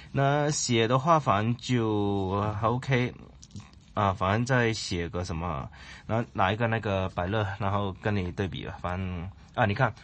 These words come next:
透明示范笔有一个不好就这里，雾化，一定会有这个问题的。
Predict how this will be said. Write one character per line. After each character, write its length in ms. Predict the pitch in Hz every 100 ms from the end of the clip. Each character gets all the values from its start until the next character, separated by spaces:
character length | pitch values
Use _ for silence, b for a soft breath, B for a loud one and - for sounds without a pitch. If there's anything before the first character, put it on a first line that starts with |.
| B -
透 140 | 170
明 120 | 151 127
示 120 | 143
范 160 | 135
笔 60 | 113
有 100 | 92
一 40 |
个 40 | 101
不 120 | 110
好 100 | 98
就 80 | 95
这 160 | 101
里， 140 | 87 98 -
雾 100 | 123
化， 260 | 107 101 92 - - B B B -
一 120 | 120
定 100 | 143
会 100 | 143
有 80 | 98
这 100 | 104
个 60 | 98
问 120 | 92
题 180 | 87 73
的。 140 | 71